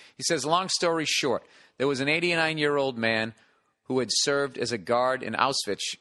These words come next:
when he was seventeen. His mother was born in the United States, so after the war, he moved to the Philadelphia area. He lived here under his original name,"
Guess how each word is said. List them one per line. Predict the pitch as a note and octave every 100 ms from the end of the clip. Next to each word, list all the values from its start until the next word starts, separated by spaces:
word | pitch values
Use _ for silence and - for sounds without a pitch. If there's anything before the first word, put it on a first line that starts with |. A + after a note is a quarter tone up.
| _
when | - A2
he | B2
was | A2 G#2
seventeen. | - B2+ A#2+ - A2+ D#2+ -
His | A2 G#2+
mother | C#3 D#3
was | D3 C3
born | - C3+ C3+ C3 C3
in | A2+
the |
United | A2+ A#2+ B2+ G#2+
States, | - A#2+ A2 -
so | A2+ A2+
after | B2+ D3
the | B2+
war, | A#2+ B2 B2 A#2 - - _
he | B2 A#2+
moved | B2+ C#3 B2
to | B2+
the | G#2
Philadelphia | - C3+ C3 C3 C3 - G2+
area. | F2+ F2 D2+ C#2+ _ _
He | B2 C3
lived | D#3+ D3+
here | D#3 D3 C#3+
under | C3 C3 B2+
his | A#2
original | A2+ C3+ C3+ C3+
name," | B2 A2+ A2 A2 G#2+